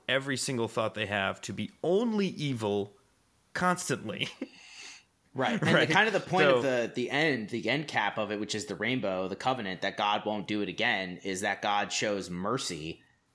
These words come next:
Speaker 2: even now, <laughs> right? When he could judge
Speaker 1: Right.
Speaker 2: us, he says, he, "I, I won't." Right. So it's, that's,
Speaker 1: Yeah.
Speaker 2: that's the type of things that are usually honed on in. When you actually look at these stories and you go do a Bible study and stuff, like, a lot of people n-,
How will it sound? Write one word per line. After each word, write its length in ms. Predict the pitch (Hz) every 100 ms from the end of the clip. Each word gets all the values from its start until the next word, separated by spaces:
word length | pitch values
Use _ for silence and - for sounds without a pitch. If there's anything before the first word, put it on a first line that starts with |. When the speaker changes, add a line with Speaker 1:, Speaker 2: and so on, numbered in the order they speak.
| -
Speaker 2:
even 480 | 131 110 101 92 - _ 87
now, 480 | 98 104 76 73 -
<laughs> 80 | -
right? 460 | - 170 156 180 -
When 140 | 123
he 80 | 110
could 260 | - - -
judge 240 | 113 101
Speaker 1:
Right. 60 | 82
Speaker 2:
us, 100 | 101
he 80 | 104 98
says, 220 | 110 95
he, 200 | 98 87
"I, 180 | 95 87
I 180 | 92 92
won't." 320 | 92 95 73 - _ - _ -
Right. 300 | - - - 110 -
So 180 | - 175
it's, 260 | 165 170 -
that's, 280 | 175 208 208
Speaker 1:
Yeah. 120 | 98
Speaker 2:
that's 220 | 190 196
the 80 | 220
type 260 | 185 175 143
of 80 | 131
things 320 | 151 147 135
that 80 | 117
are 20 |
usually 380 | 113 123 131 107
honed 320 | 123 120 107
on 240 | 113 151
in. 220 | 107 95 95
When 120 | 156
you 100 | 175
actually 280 | 214 - 151
look 140 | 156
at 60 | -
these 160 | 147
stories 380 | - 110 104 107
and 80 | 110
you 60 | 98
go 140 | 117 87
do 140 | - 123
a 40 |
Bible 320 | 98 104 110
study 320 | 101 95 90 87
and 100 | 87
stuff, 420 | - 82 82 - - - - - - - 113
like, 360 | 120 104 -
a 40 | 131
lot 200 | 175 180
of 60 | -
people 300 | 156 131 120
n-, 220 | 101